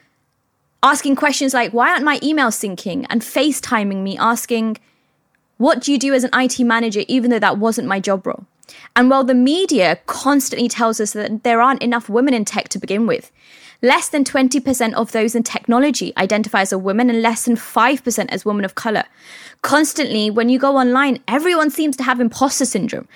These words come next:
No one can negotiate their salary, and there's a lack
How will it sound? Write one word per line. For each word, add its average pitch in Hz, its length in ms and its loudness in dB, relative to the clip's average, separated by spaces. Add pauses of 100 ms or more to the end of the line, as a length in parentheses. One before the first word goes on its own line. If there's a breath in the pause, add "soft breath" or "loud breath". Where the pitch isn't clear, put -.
(280 loud breath)
No 269 220 4
one 302 160 2
can 240 120 0
negotiate 247 540 0
their 202 120 -2
salary, 240 680 0 (280 loud breath)
and 254 120 0
there's 294 160 0
a 277 40 2
lack 269 460 0